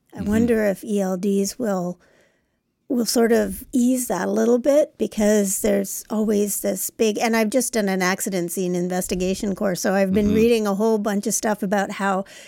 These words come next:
Speaker 1: you know, these awful truckers, and this is what happens when you get into an accident with a trucker, you know, call
Speaker 2: Yeah.
Speaker 1: us, don't do this, don't do this, don't speak, blah, blah, blah. And, uh, but on the other side, you know, there's <sighs> you know, most of the time trucks are not at fault. So,
Speaker 2: Yeah.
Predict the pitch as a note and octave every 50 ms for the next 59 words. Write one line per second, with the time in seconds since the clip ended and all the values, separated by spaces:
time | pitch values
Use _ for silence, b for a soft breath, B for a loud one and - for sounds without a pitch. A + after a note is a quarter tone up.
0 | B B - A3+ A3 G#3+ G#3 G3 G3 G#3 A3+ G#3+ - A3 A3 G#3+ - A3 G#3 G3
1 | - - G#3 G3 - A#3+ G3+ F#3+ F3+ G#3 G3+ G3+ G3+ G3 - A3+ G3+ G3 G3 G3
2 | F#3 G3 G3 G3 G3 - G#3+ G3+ G3 G3 G3+ G3+ G3 G3 F#3+ G#3 G3+ G3+ G3 F#3
3 | - G#3 G3 F#3+ F#3+ G3 F#3+ - A3+ G3+ F#3+ - G3 F#3+ G3 - - G3+ F#3+ -
4 | A3 F#3+ F#3 F3+ F3 F#3+ G3 F#3+ F#3 F#3 F#3 F3 - G#3+ F#3+ G3 G3+ G3+ G3+ G3
5 | F#3+ F#3 - - G3 F#3+ F#3+ G3 A3+ G3+ G3+ F#3+ F#3 - - G#3 F#3+ F#3+ G#3+ G3+
6 | G3 F#3+ F#3+ - A#3 F#3+ G3 G3 - - - G3 F#3+ - - - G3+ F#3 F#3+ F3+
7 | G#3 G3+ G3 F#3+ F#3+ B B B B B B B B B B - G#3 G#3 G3+ G3+
8 | G3+ G3 G3 G3 F#3+ F#3 G#3+ G3 F#3+ F#3 F#3 F3+ - - - G#3 G#3+ G#3+ G3 F#3
9 | F#3 F#3 F#3+ F#3 G3 F#3+ F#3 F3+ - - G#3+ A3+ C4 B3+ G3 - - - G#3 A3
10 | - B B B B B B B _ - A#3+ G#3 G3+ F#3+ F#3+ G3+ G3 G3 G3 G3
11 | G#3+ G#3 G3+ F#3+ - - - _ - _ _ _ _ _ _ _ _ _ _ -
12 | D#4 E4 _ _ _ _ _ - B3 - - - - - - F4 - G#3+ A3 G#3+
13 | G#3+ G#3 G#3 A3 A3 - - G3+ G#3+ G#3 - A#3 B3 C4 A3+ G3+ - F#3+ F#3 -
14 | - G3 G3 G3+ F#3+ F#3+ G#3 - - - C#4 C4 - B3 A3+ - - A#3 G#3+ G3
15 | F#3+ F#3 F3+ - F2+ E2 -